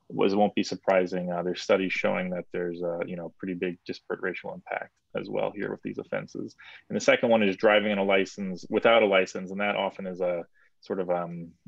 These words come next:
I don't know, if you think of it as a greater or lesser included of a driving on a suspended license. So some really big numbers here, uh, and all these numbers come from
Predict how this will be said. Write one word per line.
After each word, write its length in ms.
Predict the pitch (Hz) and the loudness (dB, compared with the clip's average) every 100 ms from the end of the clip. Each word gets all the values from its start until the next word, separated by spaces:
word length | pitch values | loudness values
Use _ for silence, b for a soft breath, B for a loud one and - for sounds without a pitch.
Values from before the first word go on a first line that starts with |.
| - | -6
I 80 | 95 | -4
don't 100 | 90 | -2
know, 160 | 87 92 | -2 -4
if 140 | 95 | -4
you 80 | 95 | -4
think 180 | 101 92 | -4 -2
of 60 | |
it 80 | 92 | -4
as 80 | 92 | -4
a 40 | |
greater 360 | 90 101 95 90 | 0 2 4 4
or 60 | |
lesser 280 | 95 95 - | 2 2 -2
included 380 | 90 - 92 87 | -8 -6 -4 -4
of 160 | 87 87 | -6 -6
a 60 | 92 _ _ | -12 _ _
driving 300 | 92 90 92 | -2 -2 -4
on 100 | 92 | -8
a 40 | |
suspended 460 | - - - 92 90 | -10 -8 -4 -4 0
license. 520 | 90 87 - 87 - B B B | 0 0 -4 -12 -14 B B B
So 140 | - 113 | 2 4
some 300 | 107 117 107 | 6 4 6
really 280 | 127 147 127 | 8 8 6
big 340 | 131 127 110 | 6 4 4
numbers 400 | 123 123 127 - | 2 4 2 2
here, 460 | - 127 123 117 - | 4 6 6 4 2
uh, 240 | 104 95 98 | 4 4 4
and 100 | 110 | 2
all 100 | 120 | 2
these 160 | 117 | 0
numbers 300 | 117 110 107 | 0 0 -2
come 300 | - 110 107 101 | -2 -4 -4 -2
from 140 | 104 | -2